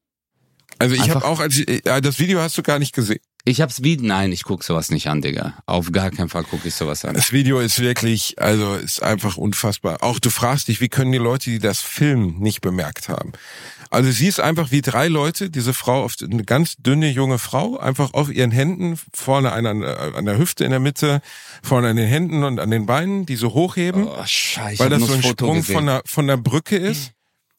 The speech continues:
Speaker 1: Und dann schmeißen die die halt einfach frontal darunter. Und selbst eine Sekunde später hat noch keiner gemerkt, dass da kein, also erst als sie unten ankommen, merken die, dass das Seil nicht dran war. Und das ist wirklich, also das,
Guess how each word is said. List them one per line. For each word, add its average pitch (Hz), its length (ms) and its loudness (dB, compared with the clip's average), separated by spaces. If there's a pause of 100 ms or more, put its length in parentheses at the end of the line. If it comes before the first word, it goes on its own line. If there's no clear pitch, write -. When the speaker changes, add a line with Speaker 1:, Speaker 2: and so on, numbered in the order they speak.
(140)
Speaker 1:
Und 143 140 2
dann 156 120 2
schmeißen 170 520 -2
die 196 100 -2
die 180 160 -2
halt 170 220 -2
einfach 170 280 -2
frontal 151 580 0
darunter. 175 580 0 (760)
Und 160 200 0 (340)
selbst 165 400 0
eine 160 100 4
Sekunde 262 480 -2
später 196 480 0
hat 170 100 -4
noch 165 140 -4
keiner 208 300 0
gemerkt, 180 360 -2
dass 165 140 0
da 156 160 -2
kein, 185 460 -2
also - 180 -2
erst - 340 0
als 160 160 0
sie 165 80 0
unten 170 280 -2
ankommen, 165 500 -2
merken 156 340 0
die, 135 280 0 (340)
dass 143 140 2
das 160 160 0
Seil 180 240 4
nicht 123 160 -2
dran 87 260 -6
war. 80 200 -4 (1080)
Und 139 200 2
das - 180 -2
ist - 200 -10
wirklich, - 320 -2
also 143 160 -4
das, - 340 -2